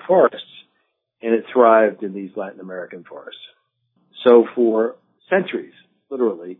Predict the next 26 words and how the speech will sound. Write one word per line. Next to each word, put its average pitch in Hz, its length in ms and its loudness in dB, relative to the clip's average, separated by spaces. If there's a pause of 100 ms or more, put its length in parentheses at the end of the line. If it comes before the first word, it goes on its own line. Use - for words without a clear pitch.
coffee 123 420 2
was 110 240 -2
grown 95 540 -10 (380)
in 117 240 0
what 113 100 -8
was 113 160 -2
almost 101 480 -8
a 87 60 -14
forest. 78 400 -12 (920)
And 123 160 2
that's 127 160 2
a 123 60 -4
great 131 300 2
way 120 120 4
to 107 80 -2
grow 127 240 -2
coffee 98 440 -8
because 104 320 -8 (100)
coffee 117 540 0 (100)
does 104 140 -10
not 110 300 0 (300)
fix - 220 -8
nitrates. 85 380 -14 (1000)
So 104 120 0
coffee 120 400 4
needs 110 260 -2